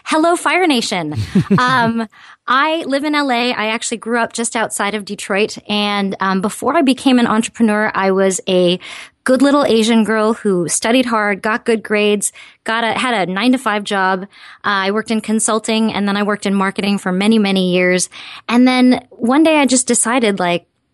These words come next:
Speaker 1: it's time to do something different. And so I ended up becoming a professional storyteller. And so when I'm not helping my clients tell stories, I'm also performing because I like to walk my talk.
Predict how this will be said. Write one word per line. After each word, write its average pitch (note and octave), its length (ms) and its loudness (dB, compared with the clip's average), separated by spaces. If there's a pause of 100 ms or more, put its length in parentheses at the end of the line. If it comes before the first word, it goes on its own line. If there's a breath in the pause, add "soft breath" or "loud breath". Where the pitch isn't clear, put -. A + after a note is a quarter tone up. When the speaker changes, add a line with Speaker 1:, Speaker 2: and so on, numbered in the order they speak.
(320)
Speaker 1:
it's B3+ 240 0
time C4 300 2
to C4 60 2
do C4 180 2
something B3 480 2
different. - 500 -2 (340 loud breath)
And A3 480 2 (140)
so A#3 240 0
I A3+ 100 0
ended B3 320 0
up A3+ 240 -4 (400)
becoming A3+ 440 0
a G#3 40 0
professional G#3+ 640 -2
storyteller. G3 840 -2
And F#3+ 200 -2
so F#3 460 0 (360 loud breath)
when B3 200 2
I'm C#4 180 6
not C4+ 300 4
helping C4 640 0
my A#3 100 0
clients A3 400 -4
tell A3+ 220 -4
stories, G#3+ 480 0
I'm G3+ 160 0
also G#3 320 0
performing A3 640 0
because G3+ 260 -2
I F#3 80 -2
like F#3+ 220 -2
to A3+ 80 -2
walk F#3+ 240 0
my G3 140 -2
talk. G3+ 360 -2